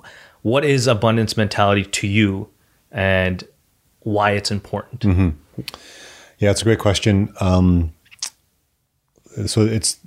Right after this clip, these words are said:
Speaker 2: I think what we're talking about today is a mindset. It's a mental approach towards approaching situations, whether they be personal and or business. And it's a mindset towards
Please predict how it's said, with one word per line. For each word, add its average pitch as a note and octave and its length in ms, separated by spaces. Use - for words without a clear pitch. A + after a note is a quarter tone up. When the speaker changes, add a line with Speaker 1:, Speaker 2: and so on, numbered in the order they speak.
Speaker 2:
I G#2 60
think A2+ 200
what G2 100
we're F#2 80
talking F#2+ 380
about F2+ 180
today F2+ 200
is F2 120
a E2+ 40
mindset. F2+ 720
It's G2+ 120
a E2+ 60
mental F2 320
approach F2 420
towards E2+ 540
approaching F#2 420
situations, G#2 760
whether F2 220
they F2 140
be D#2+ 160
personal G2+ 640
and F2 220
or E2+ 140
business. G2+ 540
And E2+ 400
it's - 360
a F2 40
mindset F2 680
towards E2+ 680